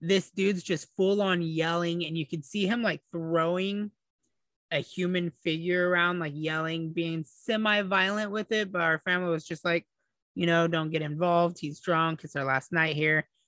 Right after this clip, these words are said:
Just everybody try to go to sleep. So we go to sleep. We wake up bright and early the next day. The dude, he's, like, cleaning up his campsite. He's about to, like,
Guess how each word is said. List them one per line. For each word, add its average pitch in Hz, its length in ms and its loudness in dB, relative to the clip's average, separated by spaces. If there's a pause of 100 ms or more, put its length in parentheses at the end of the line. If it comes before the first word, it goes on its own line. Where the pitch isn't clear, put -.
(120)
Just - 220 -4
everybody 143 400 0
try 151 180 0
to 135 60 -4
go 143 160 -4
to 131 80 -4
sleep. 196 480 0 (480)
So - 160 -2
we 156 80 0
go 175 140 4
to 160 60 2
sleep. 214 440 2
We 175 140 -2
wake 196 340 -2
up 202 260 2
bright 180 340 0
and 175 100 -4
early 175 260 2
the 165 140 -2
next 160 360 -2
day. 160 380 0 (320)
The 165 220 -2
dude, 175 500 2 (540)
he's, 185 720 0
like, 175 220 0
cleaning 180 340 -2
up 165 160 -2
his 170 220 0
campsite. 160 680 -2
He's 156 300 -6
about 156 360 0
to, 160 100 0
like, 147 260 -2